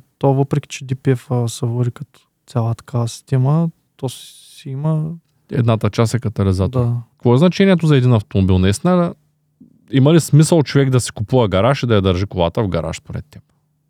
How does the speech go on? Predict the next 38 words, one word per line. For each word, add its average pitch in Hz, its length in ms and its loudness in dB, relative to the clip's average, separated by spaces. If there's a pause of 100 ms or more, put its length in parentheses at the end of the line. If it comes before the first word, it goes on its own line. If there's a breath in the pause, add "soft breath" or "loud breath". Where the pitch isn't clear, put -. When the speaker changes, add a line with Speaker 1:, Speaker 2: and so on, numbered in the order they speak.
(960)
Speaker 2:
Питам, 160 240 2
защото 139 380 2
моята 131 240 4
е 139 40 4
уличница. 98 480 2
Тя 110 180 2
винаги 107 300 2
е 92 60 4
била 95 240 2
на 85 120 0
пътя 170 420 2
и 156 200 0 (100)
нямам 139 500 4
никакво 143 260 0
намерение 127 440 4
да 123 60 4
я 117 60 4
вкарвам 110 360 0
в 95 40 -2
гараж. 117 480 0
Супер 139 240 2
много 110 280 2
време 101 200 4
отнема 87 380 0
това 90 200 -4
нещо. 165 600 0
Гаражите 123 460 2
са, 107 180 -2 (680)
от 113 140 0
една 113 140 2
страна 101 280 0
струват 98 360 0
пари, 180 420 4
второ 123 280 0
отнема 110 300 2
време, 117 220 2
отвори, 113 400 2
затвори. 120 460 0